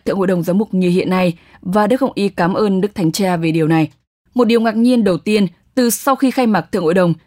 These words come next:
theo nhiều tiết lộ, đó là các đại biểu châu Phi tỏ ra có sự uyển chuyển về vấn đề cho những người ly dị tái hôn được rước lễ. Theo một giám mục châu Phi, nếu giữ nguyên lập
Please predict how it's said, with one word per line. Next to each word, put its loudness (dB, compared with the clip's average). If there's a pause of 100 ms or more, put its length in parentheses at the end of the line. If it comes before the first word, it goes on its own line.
(180)
theo 0
nhiều 2
tiết 0
lộ, 2 (200)
đó 0
là 2
các -6
đại -2
biểu 0
châu -2
Phi -4
tỏ -2
ra -2
có -4
sự -6 (120)
uyển 0
chuyển 0
về 0
vấn 0
đề 2
cho -4
những -2
người 2
ly 0
dị -2
tái -2
hôn 0
được -2
rước -2
lễ. 2 (600)
Theo 2
một 2
giám -2
mục 0
châu -2
Phi, 0 (300)
nếu 2
giữ -6
nguyên 2
lập 2